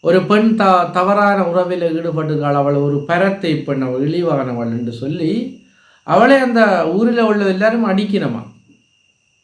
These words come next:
அந்த, சாரி, கல்லெடுத்து எறிஞ்சு சண்டை வ-, அவளை கொல்லினமா, கொல்ல முயற்சிக்கணுமா. அப்பொழுது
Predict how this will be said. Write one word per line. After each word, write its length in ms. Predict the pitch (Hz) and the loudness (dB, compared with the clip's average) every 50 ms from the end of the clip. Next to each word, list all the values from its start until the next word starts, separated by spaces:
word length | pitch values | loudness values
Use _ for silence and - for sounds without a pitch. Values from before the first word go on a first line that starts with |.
| _ _ _ _ _ _ _ _ | _ _ _ _ _ _ _ _
அந்த, 220 | 135 135 143 143 139 | -6 -4 -2 -2 -2
சாரி, 240 | 139 160 170 160 | 0 0 0 0
கல்லெடுத்து 540 | 151 147 156 165 185 196 208 202 196 196 196 185 | 0 0 0 0 2 2 2 0 0 0 0 0
எறிஞ்சு 380 | 180 180 180 202 208 254 254 | 0 0 0 0 0 0 -2
சண்டை 300 | 233 220 190 196 202 208 | -2 0 0 0 2 2
வ-, 360 | 208 202 190 180 170 160 151 | 2 2 0 0 0 -2 -2
அவளை 220 | 147 143 147 160 156 | -2 -2 -2 -2 -2
கொல்லினமா, 680 | 156 175 190 208 233 226 202 160 131 117 113 - - | -4 -4 -2 0 2 2 2 0 -2 -4 -8 -12 -10
கொல்ல 200 | - 139 143 160 | -8 -6 -4 -4
முயற்சிக்கணுமா. 760 | 160 160 160 180 190 190 - 226 220 233 233 226 214 185 151 - - - _ _ _ _ _ _ _ _ _ _ _ _ _ _ _ _ _ _ _ _ _ _ _ _ | -4 -4 -4 -4 -6 -6 -6 -6 -4 -2 -2 -2 -2 -2 -4 -6 -10 -16 _ _ _ _ _ _ _ _ _ _ _ _ _ _ _ _ _ _ _ _ _ _ _ _
அப்பொழுது 600 | _ - - - - - 160 170 185 190 196 262 | _ -20 -18 -14 -4 -2 2 4 4 6 6 6